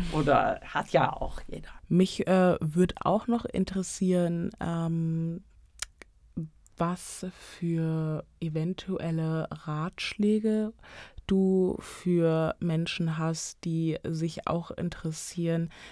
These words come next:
Speaker 1: in eine ähnliche Richtung wie du zu ge-, zu gehen, sprich, ähm, Kunst und Wissenschaft, Fiktion, Technologie, das alles miteinander zu verbinden.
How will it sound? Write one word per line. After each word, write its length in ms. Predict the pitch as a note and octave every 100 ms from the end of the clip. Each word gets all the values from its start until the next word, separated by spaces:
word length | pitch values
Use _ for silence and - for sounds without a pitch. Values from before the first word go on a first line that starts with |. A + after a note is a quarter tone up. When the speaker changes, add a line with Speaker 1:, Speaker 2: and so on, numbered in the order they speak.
| - -
Speaker 1:
in 200 | E3 E3
eine 220 | D#3+ D3+
ähnliche 360 | E3+ E3+ D#3+ E3
Richtung 380 | E3 E3 D#3+
wie 140 | E3 E3
du 240 | F3 F3
zu 180 | E3+ -
ge-, 340 | D#3+ E3 D#3 - -
zu 140 | -
gehen, 320 | D#3 D#3+ D#3
sprich, 640 | D3+ - - D#3 D3+ - -
ähm, 480 | D3+ D3+ D3 D3 D3+ - - - - - _ _ _ _ _ _
Kunst 800 | - F#3 F3+ F3+ F3+ - - - E4+ -
und 400 | E3 D#3 D3+ D3
Wissenschaft, 880 | E3 - D#3 D#3 D#3 D3+ - - -
Fiktion, 1040 | - D#3+ - - E3 D#3+ D#3+ D#3 D#3 D3+ - _ _ _ _
Technologie, 760 | - D#3+ E3 D3+ D3+ - E3 D#3+
das 220 | D#3+ D#3+
alles 360 | - D#3+ E3 E3
miteinander 680 | D#3 D#3 D3+ D3 D3 D3
zu 160 | - -
verbinden. 500 | D#3+ D#3+ F3+ -